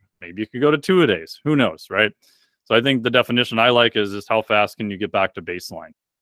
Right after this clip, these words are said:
And so once you know that, what is your baseline? How would you measure it? And if you know that,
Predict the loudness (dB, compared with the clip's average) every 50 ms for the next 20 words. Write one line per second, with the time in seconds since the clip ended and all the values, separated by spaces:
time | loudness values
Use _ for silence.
0 | _ _ _ _ -6 -2 0 2 2 0 0 0 -2 0 2 2 2 2 2 4
1 | 4 2 2 2 0 -2 -4 _ _ _ _ _ _ _ -12 -4 0 0 0 0
2 | 0 -2 -2 0 0 0 0 -2 -4 -2 0 0 0 0 -2 -2 -2 0 2 2
3 | 2 0 -2 -4 -6 -6 -2 0 0 0 0 -2 -4 -6 -6 -8 -10 -12 _ _
4 | _ _ _ _ _ _ _ _ _ -8 -6 -2 -2 0 0 0 -2 -2 -4 -4
5 | -6 -8 -8 -10 -12 -12 -10 -6 -2 0 2 2 2 4 4 4 4 4 4 2
6 | 0